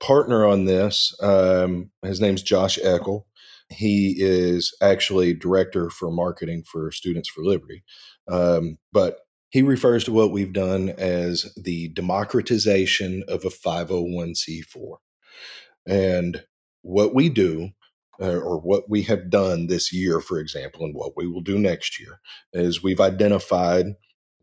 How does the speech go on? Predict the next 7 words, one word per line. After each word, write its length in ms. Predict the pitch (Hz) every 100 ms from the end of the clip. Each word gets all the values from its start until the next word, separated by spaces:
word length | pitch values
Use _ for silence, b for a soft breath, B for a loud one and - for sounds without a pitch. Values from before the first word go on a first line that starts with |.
| -
right, 200 | 92 -
like 240 | 92 87
I 40 | 95
say, 280 | - 85 82
thirty-something 760 | 101 95 95 - 92 87 95
items 520 | 82 76 82 82 - - _ -
that 340 | 98 87